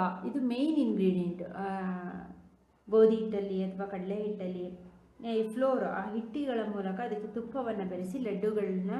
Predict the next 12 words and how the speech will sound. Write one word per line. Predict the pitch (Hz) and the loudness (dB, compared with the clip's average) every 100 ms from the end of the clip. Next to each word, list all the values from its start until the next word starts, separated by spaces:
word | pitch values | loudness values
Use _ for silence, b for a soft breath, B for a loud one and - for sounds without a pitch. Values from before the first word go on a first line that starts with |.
| 277 226 | -2 -2
ತಯಾರು | 196 185 | 0 0
ಮಾಡೋದಕ್ಕೆ | 185 180 180 180 | 0 -2 -4 -4
ಮೇನ್ | 262 214 220 247 220 | -4 -2 -2 -2 -2
ಇಂಗ್ರೀಡಿಯೆಂಟ್ಸು. | 202 185 175 175 175 - 302 381 - - - | -4 -2 -2 -4 -6 -2 -2 -2 -10 -16 -6
ಅದ್ರ | 269 285 | 0 0
ಜೊತೆಗೆ | 277 302 311 | 0 -2 2
ಎಡಿಬಲ್ | 240 254 262 269 208 | 4 4 4 4 4
ಗಮ್ಸ್, | 214 214 202 - 170 | 2 2 -2 -4 -4
ಕೆಲವೊಂದು | 233 220 208 202 262 | -2 0 0 0 0
ಹಂಟುಗಳನ್ನ, | 320 233 254 269 226 196 180 180 190 185 - - - - | 0 0 0 0 0 2 2 2 0 0 -6 -14 -18 -8
ಆ, | 226 214 214 | -4 -2 0
ಅದ್ರ | 226 | 0